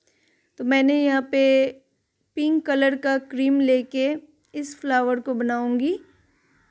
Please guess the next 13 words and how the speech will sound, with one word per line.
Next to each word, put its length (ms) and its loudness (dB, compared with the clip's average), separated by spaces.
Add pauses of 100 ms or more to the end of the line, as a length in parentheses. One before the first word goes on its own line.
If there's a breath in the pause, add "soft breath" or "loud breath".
(140)
बहुत 300 -2
ही 60 0
आसान 380 0
है, 100 0
पहले 460 0 (1160)
बेस 380 0
लगा 300 2
लेना 280 0
है 260 0
हमें 380 0 (1160)
इस 200 -8
तरह 260 0
से। 380 -8